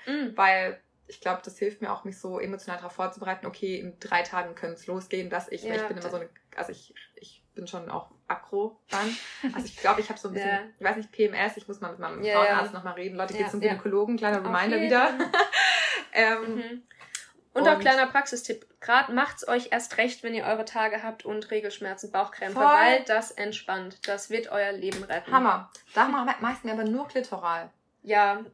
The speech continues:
Speaker 1: ja. Aber ich bin so, also wenn
Speaker 2: Ich
Speaker 1: ich das
Speaker 2: mag eh
Speaker 1: selber
Speaker 2: nur
Speaker 1: mache,
Speaker 2: klitoral.
Speaker 1: ja, bin ich
Speaker 2: Ja.
Speaker 1: auch klitoral unterwegs,
Speaker 2: Manchmal
Speaker 1: ja.
Speaker 2: noch mit Toys, auch, äh,
Speaker 1: Mhm.
Speaker 2: Penetration, aber schon eigentlich, also
Speaker 1: Ja.
Speaker 2: mein, ja,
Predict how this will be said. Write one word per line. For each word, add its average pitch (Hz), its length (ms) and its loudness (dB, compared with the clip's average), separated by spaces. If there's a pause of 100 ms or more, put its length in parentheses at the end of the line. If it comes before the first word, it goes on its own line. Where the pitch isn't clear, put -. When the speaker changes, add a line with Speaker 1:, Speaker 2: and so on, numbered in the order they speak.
(120)
Speaker 1:
ja. 208 260 -6
Aber 226 100 2
ich 220 140 0
bin 254 140 2
so, - 120 0
also 233 220 0
wenn 254 80 6
Speaker 2:
Ich 277 60 2
Speaker 1:
ich - 60 -4
das 240 100 8
Speaker 2:
mag - 80 -2
eh - 40 4
Speaker 1:
selber 277 180 6
Speaker 2:
nur 294 80 4
Speaker 1:
mache, 294 100 4
Speaker 2:
klitoral. 190 420 2
Speaker 1:
ja, 240 140 6
bin 240 160 -4
ich 233 80 -2
Speaker 2:
Ja. 196 180 6
Speaker 1:
auch 220 120 0
klitoral 208 460 -4
unterwegs, 196 440 -10
Speaker 2:
Manchmal 247 360 2
Speaker 1:
ja. 240 60 0
Speaker 2:
noch 233 60 -2
mit 220 200 -4
Toys, 247 340 2
auch, - 320 -4
äh, 208 220 0
Speaker 1:
Mhm. 233 120 -4
Speaker 2:
Penetration, 233 640 -2
aber 214 220 2
schon 208 320 -2
eigentlich, 185 520 -8
also - 160 -14 (240)
Speaker 1:
Ja. 208 360 -8
Speaker 2:
mein, 185 200 -10 (1500)
ja, 220 300 4